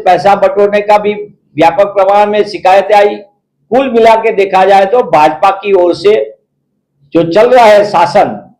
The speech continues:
कॉरपोरेशन में, महानगर में, वो शहरी नागरिकों को सुविधा देने की जगह पे अपने पदाधिकारियों को लूट का माध्यम बनाने का लाइसेंस दिया जा रहा है।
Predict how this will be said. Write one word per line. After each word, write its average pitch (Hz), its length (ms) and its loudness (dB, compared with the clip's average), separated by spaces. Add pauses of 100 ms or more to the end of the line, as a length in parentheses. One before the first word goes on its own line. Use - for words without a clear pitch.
(160)
कॉरपोरेशन 185 540 0
में, 180 120 -4
महानगर 175 460 -2
में, 117 240 -12 (380)
वो 170 140 0
शहरी 175 360 2
नागरिकों 190 480 -2
को 190 160 -2
सुविधा 165 420 -2
देने 165 220 -2
की 170 160 -8
जगह 165 300 -2
पे 190 100 0 (640)
अपने 190 340 -2 (100)
पदाधिकारियों 190 720 2
को 208 160 -2
लूट 170 360 0
का 185 160 2
माध्यम 160 400 -2
बनाने 160 360 -4
का 180 180 -2 (320)
लाइसेंस 147 340 0
दिया 156 260 2
जा 160 160 2
रहा 170 140 2
है। 185 320 -2